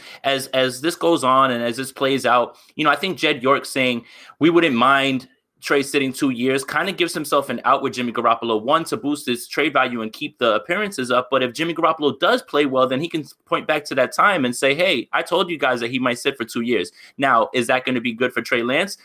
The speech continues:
We can debate that until we get blue in the face, and that's gonna be the interesting part of it. But yes, the forty-niners, you know, if you thought that the, the center of the N F L football world was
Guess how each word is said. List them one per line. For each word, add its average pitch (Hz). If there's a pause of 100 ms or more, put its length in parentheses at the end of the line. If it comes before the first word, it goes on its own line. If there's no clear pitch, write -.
(180)
We 147
can 135
debate 131
that 135
until 120
we 117
get 113
blue 127
in 110
the 107
face, 160
and 117
that's 127
gonna 123
be 123
the 113
interesting 113
part 131
of 117
it. 107
But 110 (280)
yes, 180
the 170
forty-niners, 170
you 139
know, 117
if 123
you 175
thought 165
that 139
the, 107
the 110
center 143
of 127
the 117
N 123
F -
L 117
football 123
world 120
was 104